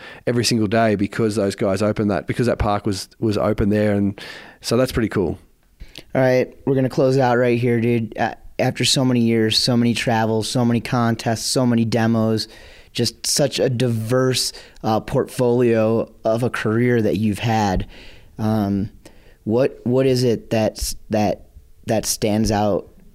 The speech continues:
Speaker 2: um, at the end of the day to you the most of, of what you've done, the impact you've made on the sport? Um, what's, what, what do you think is most special?
Speaker 1: Um, definitely being,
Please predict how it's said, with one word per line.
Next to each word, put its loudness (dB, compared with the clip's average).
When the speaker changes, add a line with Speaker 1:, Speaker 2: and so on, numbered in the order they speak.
Speaker 2:
um, -2
at -8
the -2
end 0
of -2
the -2
day 0
to -4
you 2
the -4
most -2
of, 0
of -4
what 0
you've -2
done, 0
the 0
impact -2
you've -2
made 2
on 0
the 0
sport? -2
Um, -4
what's, -4
what, 0
what -2
do 2
you 0
think -2
is -4
most -2
special? -4
Speaker 1:
Um, 2
definitely 0
being, 2